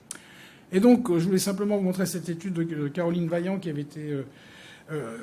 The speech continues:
réalisée dans le service chez ces patients qui ont ce qu'on appelle une dysynchronopathie. C'est-à-dire que la seule cause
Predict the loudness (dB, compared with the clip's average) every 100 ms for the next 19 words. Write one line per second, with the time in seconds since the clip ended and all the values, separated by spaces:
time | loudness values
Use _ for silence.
0 | -10 -4 -4 -2 -2 -2 -2 -2 -2 -2
1 | -4 -6 -4 -2 0 0 -2 -6 -4 -6
2 | -4 -2 -2 -2 -6 -6 -4 -4 -4 -8
3 | -8 -8 -4 -2 -2 -2 0 0 0 -2
4 | -2 -2 -2